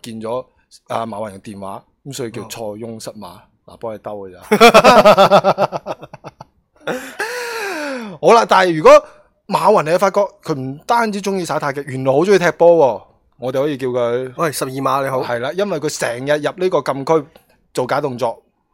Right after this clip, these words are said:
Speaker 1: 扮跌低，但每一次佢演技好，都可以有十二碼嘅，所以我哋就叫佢十二碼啦。但係原來你見到佢，原來馬雲踢波係鍾意，唔係做前鋒，係鍾意做龍門嘅喎，咁我哋可以叫佢
Speaker 2: 喂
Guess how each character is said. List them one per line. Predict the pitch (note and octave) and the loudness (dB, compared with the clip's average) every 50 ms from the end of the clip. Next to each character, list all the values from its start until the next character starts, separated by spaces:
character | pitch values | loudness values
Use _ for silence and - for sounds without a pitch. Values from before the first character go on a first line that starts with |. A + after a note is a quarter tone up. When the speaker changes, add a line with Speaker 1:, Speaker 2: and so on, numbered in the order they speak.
| _ _ - | _ _ -12
Speaker 1:
扮 | - A2 G#3+ B3 A#3 _ - | -10 -10 -12 -14 -18 _ -14
跌 | C#3+ B2+ | -10 -6
低， | - D#3 D3 B2+ A#2 - _ _ _ - | -4 -4 -4 -4 -6 -12 _ _ _ -6
但 | - C3 C3+ | -6 -4 -2
每 | C#3 D#3 | 0 -2
一 | G3 | -2
次 | G3 - D3+ | -2 -4 -8
佢 | B2 B2+ | -8 -8
演 | A#2+ A2 B2 C3 | -8 -10 -10 -10
技 | B2+ A2+ G#2 | -10 -10 -10
好， | G2 G#2+ A2 - _ _ - C#3 | -10 -12 -14 -16 _ _ -6 -4
都 | E3 E3 D#3+ D3+ | -2 -2 0 -2
可 | C#3+ D3 | -2 -2
以 | C#3 | -4
有 | B2 A#2 | -6 -8
十 | A#2 A2+ | -10 -12
二 | G#2+ | -16
碼 | G#2+ G#2 G2 F#2+ G2+ G#2+ | -16 -16 -16 -16 -16 -16
嘅， | G2+ G2 G#2 _ _ | -18 -20 -20 _ _
所 | - - E3 | -12 -10 -8
以 | C#3 | -6
我 | C3 B2+ | -6 -8
哋 | A2 A2 G#2+ G#2+ | -8 -10 -14 -14
就 | - A2 | -16 -14
叫 | G#2+ A2 | -14 -14
佢 | A#2 - _ | -16 -16 _
十 | _ - A2 | _ -20 -20
二 | G#2 | -18
碼 | G#2+ G2+ G2 F#2 F#2+ | -16 -16 -16 -16 -16
啦。 | G2 - _ _ _ _ _ _ _ _ _ _ _ _ _ _ _ _ _ _ _ _ | -16 -18 _ _ _ _ _ _ _ _ _ _ _ _ _ _ _ _ _ _ _ _
但 | - - C3+ D#3+ | -4 -4 -2 -2
係 | |
原 | D3+ C#3+ | -2 -2
來 | C#3+ C#3 C#3+ | -2 -2 -2
你 | D3+ E3+ E3+ _ | -4 -6 -10 _
見 | - F#3 F3+ | -10 -8 -6
到 | F#3+ G#3+ | -4 -2
佢， | G#3 F#3 E3 D#3 - - - _ _ - | 0 0 0 0 -2 -6 -20 _ _ -6
原 | D3+ D3+ | -2 0
來 | D3 E3+ | 0 0
馬 | G3 F#3+ F3+ G#3 G3 E3 | 2 2 2 2 2 0
雲 | D3 C#3+ | -4 -6
踢 | - - F#3+ F#3+ | -6 -6 -6 -2
波 | - A3+ A3 A3+ | 0 0 0 0
係 | G#3+ - E3 D#3+ | 0 -2 -4 -4
鍾 | G#3 G#3+ G#3 | -4 -4 -4
意， | F#3 F3 | -4 -6
唔 | D3+ A#2 | -6 -6
係 | G#2+ A#2+ | -10 -8
做 | B2 D3 C#3 | -8 -10 -10
前 | - - A#2 B2+ | -10 -10 -8 -4
鋒， | F3 G3+ F#3+ | -4 -2 -2
係 | E3 | -2
鍾 | C#3 F#3+ F#3+ F#3 | -4 -4 -4 -4
意 | E3 | -4
做 | C#3+ D3+ C#3 C#3+ | -6 -6 -4 -4
龍 | C#3+ G#2+ G#2 | -4 -6 -6
門 | B2 A#2+ B2+ | -6 -6 -6
嘅 | B2 A#2 B2 C3 | -6 -4 -2 0
喎， | C#3+ D#3 E3 D#3 D3+ F3 | 2 4 4 4 4 2
咁 | F#3 | -2
我 | E3+ D3 | -2 0
哋 | C3+ C#3 | 0 0
可 | D3+ D#3+ | 0 -2
以 | C#3+ | -4
叫 | C3+ C#3 | -6 -6
佢 | B2+ B2+ B2 B2+ B2+ C3 _ _ _ _ _ _ _ _ _ _ _ _ _ _ _ _ _ _ _ | -4 -4 -4 -4 -4 -6 _ _ _ _ _ _ _ _ _ _ _ _ _ _ _ _ _ _ _
Speaker 2:
喂 | - D#3 D#3 C3+ A#2 | -4 -4 -4 -4 -6